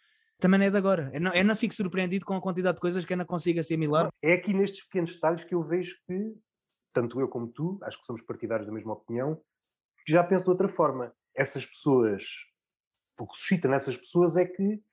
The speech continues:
Speaker 2: mais uma vez, não conseguem lidar com o silêncio ou com o momento mais morto. "Epá, o gajo está quase calado ou está,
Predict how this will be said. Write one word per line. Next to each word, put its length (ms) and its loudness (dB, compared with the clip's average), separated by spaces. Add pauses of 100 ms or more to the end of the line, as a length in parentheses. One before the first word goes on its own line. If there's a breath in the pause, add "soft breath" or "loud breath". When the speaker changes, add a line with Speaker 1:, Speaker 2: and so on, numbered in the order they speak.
(140)
Speaker 2:
mais 200 4
uma 100 4
vez, 200 2
não 100 0
conseguem 460 0
lidar 240 0
com 120 -10
o 40 -6
silêncio 540 -4 (260 soft breath)
ou 200 2
com 120 0
o 40 4
momento 340 2
mais 220 2
morto. 300 -4 (220 loud breath)
"Epá, 260 2
o 60 4
gajo 200 2
está 180 -2
quase 300 -4
calado 360 -2
ou 60 0
está, 400 -2